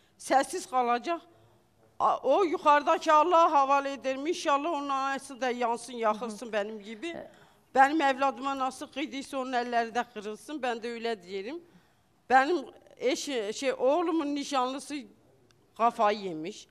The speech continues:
Speaker 1: Büyük abisi kafayı yemiş, ablası kafa-, zaten küçüğüm var ya, içine kapanmış. "Anne ne olursun abimin ismini söylemeyin bu evde." diye.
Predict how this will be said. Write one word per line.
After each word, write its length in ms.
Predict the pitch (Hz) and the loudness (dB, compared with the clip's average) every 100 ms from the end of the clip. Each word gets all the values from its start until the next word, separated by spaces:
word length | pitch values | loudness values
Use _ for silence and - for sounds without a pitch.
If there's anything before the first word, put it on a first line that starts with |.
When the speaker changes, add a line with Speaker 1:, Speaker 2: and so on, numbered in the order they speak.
| _ _ _ - | _ _ _ -20
Speaker 1:
Büyük 440 | - 190 311 320 | -14 -2 -2 2
abisi 400 | 285 226 226 - | 4 4 2 -6
kafayı 480 | 262 214 214 233 233 | -4 -2 -2 0 0
yemiş, 380 | 226 196 208 - | 0 -4 -6 -4
ablası 500 | 208 226 240 233 277 - | 0 0 0 -2 -6 -8
kafa-, 280 | 208 196 - 208 | -6 -6 -8 -2
zaten 360 | 240 - 392 | -2 0 -2
küçüğüm 540 | - 320 - 311 392 403 | -4 -10 -8 -2 -2 0
var 140 | 453 | -2
ya, 240 | 359 175 - _ _ - | -2 -6 -8 _ _ -14
içine 400 | - 392 427 440 | -6 0 0 0
kapanmış. 540 | 339 349 262 196 220 - | -4 -2 -2 -2 -8 -16
"Anne 460 | - 294 381 359 349 | -2 0 2 0 0
ne 40 | |
olursun 460 | 392 415 370 - 277 | -2 -4 -6 -12 -4
abimin 520 | 294 330 - 349 349 | 2 2 2 -4 -6
ismini 400 | 311 - 285 302 | -8 -14 -14 -14
söylemeyin 760 | 269 240 285 320 311 302 277 277 | -14 -8 -6 -2 -2 -2 -6 -4
bu 100 | 269 | -2
evde." 400 | 262 214 254 - | -2 -4 -10 -12
diye. 180 | 247 | -20